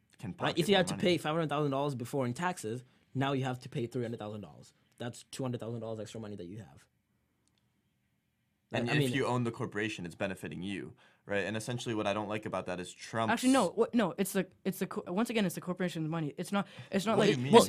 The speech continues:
Speaker 3: it's
Speaker 2: if you
Speaker 3: not like, it's
Speaker 2: own
Speaker 3: not
Speaker 1: No,
Speaker 3: like,
Speaker 1: but
Speaker 3: it's
Speaker 1: if
Speaker 3: not
Speaker 1: you
Speaker 3: like it
Speaker 1: own the
Speaker 3: no.
Speaker 1: corporation, that's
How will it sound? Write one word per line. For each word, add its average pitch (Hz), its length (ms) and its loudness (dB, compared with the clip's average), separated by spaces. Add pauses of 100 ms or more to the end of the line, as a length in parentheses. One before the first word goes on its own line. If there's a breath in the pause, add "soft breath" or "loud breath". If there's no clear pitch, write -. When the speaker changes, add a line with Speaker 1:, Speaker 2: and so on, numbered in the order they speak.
Speaker 3:
it's - 100 10
Speaker 2:
if - 60 8
you 254 40 12
Speaker 3:
not 302 80 10
like, 320 80 8
it's 226 120 12
Speaker 2:
own 196 40 10
Speaker 3:
not - 60 8
Speaker 1:
No, 269 80 8
Speaker 3:
like, 131 140 6
Speaker 1:
but 139 100 0
Speaker 3:
it's 240 80 6
Speaker 1:
if - 80 8
Speaker 3:
not 277 100 10
Speaker 1:
you 277 60 12
Speaker 3:
like 151 80 6
it 240 40 6
Speaker 1:
own 151 180 6
the 143 80 2
Speaker 3:
no. 147 40 -4
Speaker 1:
corporation, 120 600 0
that's - 420 0